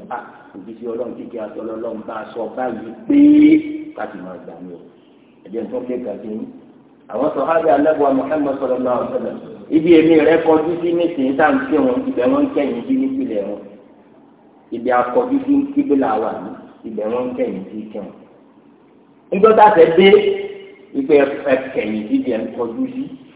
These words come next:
ẹ kọjú sí ibi tí ẹ̀ ń gbẹ̀yìn sí. Àwọn kankan ní ti sọ lónà sí Masjid Quba, wọ́n ń pe mọ́sálásí kẹ́yìn mọ́sálásí Quba. Ọlọ́wọ́ ṣe dídé bẹ̀rẹ̀ ọ̀hún fẹ́ ní kọ̀ọ̀kan wa náà,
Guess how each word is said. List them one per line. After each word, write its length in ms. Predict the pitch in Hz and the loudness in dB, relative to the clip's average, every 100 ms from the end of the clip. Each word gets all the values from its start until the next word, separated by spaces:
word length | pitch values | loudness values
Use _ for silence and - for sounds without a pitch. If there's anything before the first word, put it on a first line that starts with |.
| - _ _ _ | -20 _ _ _
ẹ 80 | - | -2
kọjú 300 | - 269 277 | 2 2 4
sí 160 | 311 320 | 6 6
ibi 180 | 302 294 | 6 6
tí 240 | 302 330 339 226 165 - | 4 0 0 -2 -6 -10
ẹ̀ 140 | - 107 | -8 -6
ń 60 | |
gbẹ̀yìn 380 | 110 131 107 98 | -2 -2 -2 -6
sí. 160 | 95 104 - - - - _ _ 113 | -12 -16 -16 -20 -20 -20 _ _ -2
Àwọn 240 | 139 165 | 2 2
kankan 400 | 175 165 170 196 | 2 0 2 4
ní 120 | 185 175 | 4 2
ti 120 | 170 | -2
sọ 140 | 170 156 | 0 0
lónà 340 | 170 170 156 | 0 0 0
sí 120 | - 143 | 0 0
Masjid 420 | 165 - 143 135 | -2 -2 -4 -2
Quba, 320 | 123 120 123 127 - - - - - - | -4 -4 -2 -2 -2 -10 -14 -18 -20 -20
wọ́n 160 | - 143 | -6 -6
ń 40 | |
pe 100 | 139 | -2
mọ́sálásí 500 | 139 143 143 151 - 147 | -2 0 -2 -2 -2 -4
kẹ́yìn 260 | 123 123 | -4 -2
mọ́sálásí 480 | 135 - 135 127 131 123 | -4 -2 -2 -2 -4 -8
Quba. 320 | 107 98 104 - - - - - - _ _ _ | -10 -4 -4 -4 -10 -16 -20 -20 -20 _ _ _
Ọlọ́wọ́ 340 | 110 117 117 120 | -8 -4 -2 -4
ṣe 140 | 120 107 | -6 -10
dídé 300 | 107 117 123 | -10 -6 -6
bẹ̀rẹ̀ 220 | 117 107 | -4 -4
ọ̀hún 240 | 113 107 95 | -2 -4 -6
fẹ́ 120 | 107 | -8
ní 80 | 110 | -8
kọ̀ọ̀kan 360 | 98 90 104 98 | -8 -10 -10 -8
wa 120 | 98 | -8
náà, 200 | 104 | -8